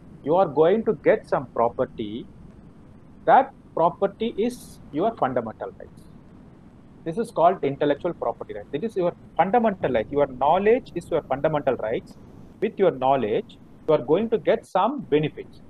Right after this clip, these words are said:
some monetary benefits. That is your fundamental rights. We are coming under Ministry of Commerce and Industry.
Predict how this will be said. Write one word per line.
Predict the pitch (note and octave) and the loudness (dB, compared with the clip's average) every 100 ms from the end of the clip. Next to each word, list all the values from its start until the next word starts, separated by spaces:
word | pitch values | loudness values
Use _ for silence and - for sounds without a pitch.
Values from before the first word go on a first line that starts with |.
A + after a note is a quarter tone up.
| - | -2
some | E3 D#3+ | -2 0
monetary | D3 F3+ - D3+ | 0 -2 -4 -4
benefits. | B2+ B2 - - - | -4 -6 -8 -16 -4
That | E3 G3 | -2 0
is | - | -2
your | G3 - | -6 -6
fundamental | A#2 A#2 A2+ G#2+ G2 | -6 -6 -6 -10 -16
rights. | - - - - - - - - - - - - - - | -18 -20 -20 -20 -20 -20 -20 -20 -20 -20 -20 -20 -20 -2
We | F3 | 6
are | A#3+ | 6
coming | A3 E3+ G3 F3+ | 6 2 0 -4
under | F3 F#3+ F#3 | 0 0 0
Ministry | D3+ F3 - | -6 -14 -4
of | E3 - - | -4 -6 -2
Commerce | C3+ F3+ G3+ G#3 | 2 2 2 -2
and | C3+ B2 | -4 -4
Industry. | A2+ G#2+ - | -8 -12 -16